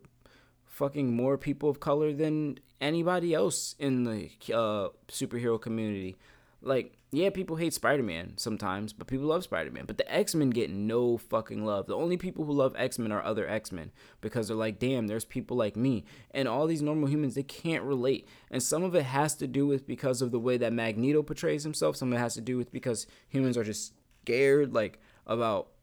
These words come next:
the way mutant abilities come about. You know, they just hap-, they just pop up. You could be pissed off and kill your parents one day by accident. You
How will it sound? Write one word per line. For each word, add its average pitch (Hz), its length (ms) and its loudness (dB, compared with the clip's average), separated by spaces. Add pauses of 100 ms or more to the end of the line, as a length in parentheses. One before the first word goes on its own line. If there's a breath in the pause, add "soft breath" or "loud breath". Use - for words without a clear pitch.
(300)
the 127 120 4
way 127 320 6
mutant 120 560 4
abilities 123 560 2
come 127 180 0
about. 110 400 0
You 254 120 0
know, 254 100 4
they 240 140 2
just 233 140 -6
hap-, 202 260 0
they 180 100 4
just 190 220 -2
pop - 320 -2 (100)
up. 156 240 2
You 127 80 -2
could 151 120 -10
be 165 100 -4
pissed 156 300 0
off 139 200 2
and 135 100 -2
kill 147 140 0
your 143 80 -2
parents 151 320 -4
one 120 140 -2
day 117 80 2
by 117 240 2
accident. 120 260 0
You 120 160 0